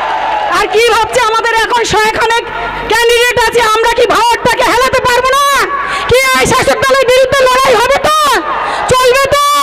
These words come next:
আপনারা রাজি আছেন? রক্ত দিতে প্রস্তুত আছেন তো? এ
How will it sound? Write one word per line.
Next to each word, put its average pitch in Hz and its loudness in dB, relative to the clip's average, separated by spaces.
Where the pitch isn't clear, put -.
আপনারা 539 0
রাজি 508 2
আছেন? 539 0
রক্ত 523 -2
দিতে 554 2
প্রস্তুত 523 2
আছেন 523 0
তো? 554 2
এ - 2